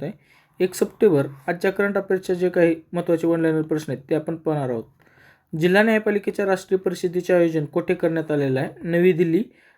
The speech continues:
उद्घाटक पंतप्रधान नरेंद्र मोदी आहेत. सध्याचे सरन्यायाधीश हे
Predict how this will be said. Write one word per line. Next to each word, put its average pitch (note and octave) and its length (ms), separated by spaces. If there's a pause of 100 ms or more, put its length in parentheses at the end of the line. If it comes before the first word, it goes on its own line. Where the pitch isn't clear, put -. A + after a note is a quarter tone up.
(340)
उद्घाटक G3+ 360 (100)
पंतप्रधान F#3 440
नरेंद्र E3+ 360
मोदी D#3 220
आहेत. B2 120 (500)
सध्याचे G3+ 560
सरन्यायाधीश G3 640
हे F#3+ 160